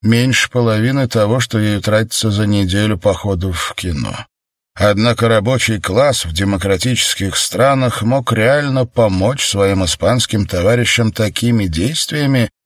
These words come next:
как забастовки и бойкоты. Но ничего подобного не произошло.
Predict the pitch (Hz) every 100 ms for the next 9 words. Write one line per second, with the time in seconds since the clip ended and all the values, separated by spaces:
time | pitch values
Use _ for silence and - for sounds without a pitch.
0 | - 120 120 107 120 113 113 - - 127
1 | 120 131 135 143 170 147 90 - - 64
2 | 58 - _ _ _ - 92 95 87 104
3 | 101 101 101 95 80 78 76 78 80 117
4 | 123 156 147 98 92